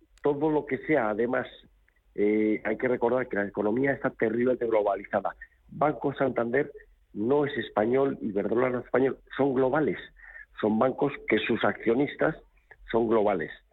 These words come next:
Eh, al final, si no demostramos tener una seguridad jurídica, que es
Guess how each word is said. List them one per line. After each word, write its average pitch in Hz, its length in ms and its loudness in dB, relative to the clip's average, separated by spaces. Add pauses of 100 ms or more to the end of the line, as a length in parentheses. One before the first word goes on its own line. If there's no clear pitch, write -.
(340)
Eh, 101 480 0 (280)
al 98 160 0 (120)
final, 120 380 2 (360)
si 98 60 -4
no 123 240 2
demostramos 135 720 -2 (400)
tener 107 300 0
una 135 300 0
seguridad 110 420 2
jurídica, 120 560 0
que 127 80 0
es 135 60 -2